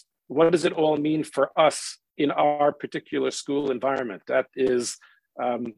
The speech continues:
we can go day to day and week to week and year to year without having the time to think carefully about what does, what does this all mean and how do we have to shift the way that we're teaching our kids, uh, because of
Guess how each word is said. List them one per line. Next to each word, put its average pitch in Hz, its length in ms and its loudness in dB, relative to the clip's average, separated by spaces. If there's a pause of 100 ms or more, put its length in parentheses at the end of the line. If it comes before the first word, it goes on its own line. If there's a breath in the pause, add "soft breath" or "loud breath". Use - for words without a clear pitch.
(140)
we 156 100 0
can 151 200 0
go 143 460 6 (680)
day 156 220 2
to 151 100 -2
day 147 400 2
and 127 120 -2
week 147 200 -4
to 135 120 -4
week 147 380 -4
and 123 120 -8
year 147 180 0
to 131 80 -2
year 143 360 2 (420 soft breath)
without 156 220 4
having 170 180 -2
the 147 80 0
time 147 460 -6
to 139 420 -2 (420)
think 175 320 -4
carefully 165 500 0
about 127 340 0 (240)
what 139 260 -4
does, 120 160 -10 (160)
what 147 100 0
does 147 140 -4
this 151 240 -4
all 139 180 2
mean 139 380 -4
and 123 100 -8
how 135 140 -2
do 143 100 -4
we 139 140 -2
have 139 180 2
to 123 220 0 (300 soft breath)
shift - 560 2
the 131 80 -2
way 147 180 4
that 139 140 -2
we're 131 100 -2
teaching 147 480 -6
our 123 120 0
kids, 123 480 -4 (440)
uh, 135 180 2
because - 720 0
of 139 400 2